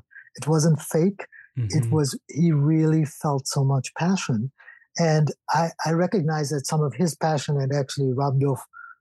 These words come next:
Speaker 1: on, on me. Uh, but one of my favorite stories is, um, this is in the last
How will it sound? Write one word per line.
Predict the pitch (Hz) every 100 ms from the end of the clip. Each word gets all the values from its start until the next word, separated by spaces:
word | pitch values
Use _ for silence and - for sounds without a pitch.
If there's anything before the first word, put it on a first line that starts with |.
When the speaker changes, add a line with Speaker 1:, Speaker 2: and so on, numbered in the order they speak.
| _ _ 151
Speaker 1:
on, | 143 139 170 - -
on | 135 147
me. | 190 165 113 110 - - - - -
Uh, | 156 151
but | 170
one | 160 190
of |
my | 185 160
favorite | - 160 147 -
stories | - 170 175 165 131
is, | 135 120 - 147
um, | 143 131 147 - -
this | 151 -
is | 139
in | 156
the | 143
last | 135 139 135